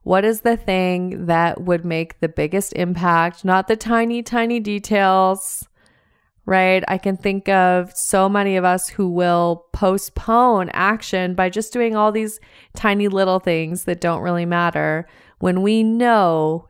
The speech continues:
deep down what the best action is. Okay, so next, best, and then action.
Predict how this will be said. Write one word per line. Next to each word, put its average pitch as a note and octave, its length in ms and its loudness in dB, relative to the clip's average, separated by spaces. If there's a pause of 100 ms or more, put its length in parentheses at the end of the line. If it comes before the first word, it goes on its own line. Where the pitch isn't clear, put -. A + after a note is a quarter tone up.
deep G3 260 -4
down D#3 420 -2
what E3 180 -2
the E3+ 80 -2
best - 840 -2 (520)
action E3+ 600 -4
is. D3+ 540 -6 (840)
Okay, E3 460 -4
so E3+ 220 -4
next, G3 680 -4
best, F#3+ 440 2
and G#3 140 -6
then A3 220 -2
action. F#3+ 720 -4